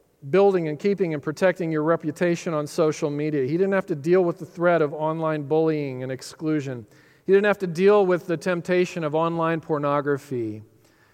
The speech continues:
He didn't have to worry about school and grades. He didn't have to worry about keeping up with fashion trends and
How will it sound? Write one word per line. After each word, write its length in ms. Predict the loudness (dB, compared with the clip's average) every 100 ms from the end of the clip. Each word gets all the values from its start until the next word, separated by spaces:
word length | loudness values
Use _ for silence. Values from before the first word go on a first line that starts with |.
| _
He 120 | 2
didn't 160 | 2 4
have 160 | 2 4
to 80 |
worry 300 | 4 6 8
about 320 | 6 6 2 -2
school 560 | -10 0 2 4 2
and 160 | -2 -4
grades. 840 | -2 0 2 0 -2 -10 -18 -18 _ _ _
He 60 | -6
didn't 100 | -2
have 120 | -2
to 100 | 0
worry 200 | 2 2
about 240 | 4 2
keeping 320 | 0 -4 -2 -2
up 140 | -2
with 100 | -4
fashion 500 | 0 2 2 0 -8
trends 460 | -6 -6 -6 -8 -12
and 140 | -14